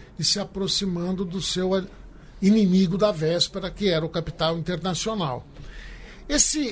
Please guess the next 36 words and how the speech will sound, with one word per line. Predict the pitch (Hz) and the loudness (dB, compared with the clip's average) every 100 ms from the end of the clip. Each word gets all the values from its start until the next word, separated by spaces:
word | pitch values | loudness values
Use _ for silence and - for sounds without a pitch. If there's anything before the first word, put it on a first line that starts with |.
| 117 | -2
esse | 226 240 | 0 0
deslocamento | 269 285 247 269 240 226 196 208 202 - | 0 -2 4 4 6 4 4 4 4 2
da | 185 | 0
grande | 170 185 160 | 2 2 2
burguesia | 156 156 165 135 156 | 2 2 2 2 2
interna, | 147 180 202 247 196 | 2 2 2 2 0
não, | 170 | 0
o | 156 190 156 147 139 - | -4 -6 -6 -6 -6 0
tempo | 202 196 | 0 2
não | 180 | 0
permite | 160 165 151 156 151 156 | 2 2 4 4 2 0
entrar | 143 143 151 | -2 0 0
em | 147 | 0
detalhes, | 135 131 170 196 240 165 127 - 156 | 0 -2 0 0 0 -2 -6 -6 -2
mas | 160 175 185 | 0 2 2
é | 202 | 2
algo | 190 202 233 208 254 220 - - - | 4 6 4 4 -2 -2 -6 -14 -4
gradativo. | 160 214 247 220 214 233 - - 208 175 113 120 117 - - - | 2 4 4 2 0 -2 -2 0 2 2 0 -6 -12 -14 -18 -10
Só | - 196 | 0 2
vou | 240 302 | 2 2
dar | 285 | 2
um | 262 320 | 2 2
exemplo. | 311 175 180 160 - - - - - - - - - - - | 2 2 2 0 -4 -14 -18 -20 -20 -14 -10 -10 -14 -16 -4
Até | 180 - 302 269 | -4 0 2 4
janeiro | 233 226 175 233 294 233 | 4 4 4 0 2 0
de | 165 180 | -2 0
dois | 196 170 | 2 2
mil | 185 175 | 0 -2
e | |
dezesseis, | 156 156 180 - 160 147 131 | -2 -2 -2 -2 -2 -2 -4
fevereiro | - 220 202 190 208 233 175 | -6 -4 -2 0 2 2 0
de | 143 | -4
dois | 139 147 | -4 -4
mil | 135 | -2
e | 151 | -4
dezesseis | 131 151 - 151 135 - | -4 -4 -2 -2 -4 -6